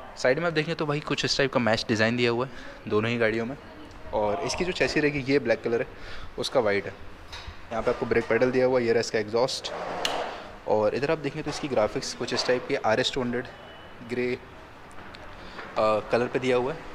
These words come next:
और यहाँ पे आपको आरएस टू हंड्रेड है वो matte red पे दिया हुआ है और ये इसका exhaust। तो दोनों ही color आप मुझे comment करके बताइएगा कौन सा ज़्यादा बढ़िया लग रहा है, Matte red या फिर black वाला,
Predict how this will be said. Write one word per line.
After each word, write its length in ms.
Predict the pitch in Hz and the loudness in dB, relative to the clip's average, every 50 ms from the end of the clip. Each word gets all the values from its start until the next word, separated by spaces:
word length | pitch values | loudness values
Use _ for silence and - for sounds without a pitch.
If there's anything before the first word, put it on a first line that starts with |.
| - - | -6 -4
और 80 | 117 | -2
यहाँ 140 | 113 120 139 | 0 0 0
पे 100 | 139 165 | 2 0
आपको 200 | 160 160 - 151 | 0 2 2 4
आरएस 260 | 131 135 147 - - | 4 4 2 0 0
टू 60 | 151 | -2
हंड्रेड 200 | 147 143 143 147 | 0 2 2 2
है 60 | 151 151 | 2 2
वो 60 | 151 | 0
matte 300 | 135 113 113 123 120 - | 2 2 2 2 2 4
red 180 | 120 120 117 | 2 2 2
पे 100 | 113 131 | 2 -2
दिया 160 | 123 123 120 120 | 0 2 2 2
हुआ 160 | 120 123 135 | 2 0 -4
है 160 | 139 - - - - - - - - - - - - - - - - - - - - - | -6 -8 -14 -14 -16 -16 -18 -18 -18 -18 -18 -18 -18 -18 -20 -20 -20 -18 -18 -12 -8 -4
और 80 | 107 107 | -4 -2
ये 140 | 110 117 117 | 0 0 -2
इसका 180 | 110 - - 120 | 0 0 0 0
exhaust। 480 | 113 107 113 120 131 127 - - - - - - - - - - - - - - | 0 2 2 2 2 2 0 -4 -6 -8 -8 -10 -14 -14 -16 -18 -18 -18 -12 -6
तो 240 | - 113 110 110 110 107 | -2 0 2 2 2 0
दोनों 260 | 110 117 123 135 170 | 0 -2 0 0 0
ही 60 | 180 | 2
color 240 | - 170 165 165 170 | 2 2 4 4 4
आप 120 | 165 151 147 | 2 0 0
मुझे 160 | 147 143 151 | -2 -2 0
comment 300 | 147 139 123 127 131 135 131 | 2 2 2 2 2 0 0
करके 140 | 135 135 | 0 0
बताइएगा 280 | 131 123 - 123 127 127 | 0 0 0 0 0 0
कौन 220 | 120 - 113 113 | 0 0 0 0
सा 100 | 113 127 | 2 2
ज़्यादा 240 | 117 113 110 107 117 | 2 4 4 2 2
बढ़िया 280 | 113 113 107 110 117 117 | 2 0 2 2 2 0
लग 160 | 110 101 - | 0 0 -2
रहा 60 | 117 | -4
है, 60 | 131 - - - - - - - - - - - - - - | -4 -6 -8 -18 -18 -18 -18 -16 -16 -16 -16 -14 -8 -2 2
Matte 160 | 120 123 120 | 2 2 4
red 200 | - 131 135 131 | 4 4 4 4
या 80 | 120 110 | 2 2
फिर 320 | - - 113 107 110 107 | 2 4 2 4 4 2
black 260 | 101 104 110 110 - | 2 2 0 0 2
वाला, 140 | 117 113 117 | 0 0 -2